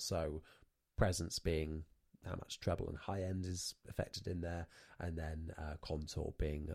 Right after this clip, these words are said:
like, a mid-range, uh, scoop. And, uh, <sighs> yeah,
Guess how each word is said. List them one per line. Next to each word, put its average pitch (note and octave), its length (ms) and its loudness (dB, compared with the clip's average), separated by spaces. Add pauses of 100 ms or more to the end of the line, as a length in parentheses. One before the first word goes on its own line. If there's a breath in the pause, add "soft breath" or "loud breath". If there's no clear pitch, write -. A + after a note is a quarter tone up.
like, D#2+ 120 -4
a D2+ 40 -2
mid-range, - 800 -4 (260 soft breath)
uh, - 200 -2
scoop. - 500 -6 (580)
And, F2+ 360 0
uh, F2+ 260 2 (840 loud breath)
<sighs> - 880 -8
yeah, F2 300 4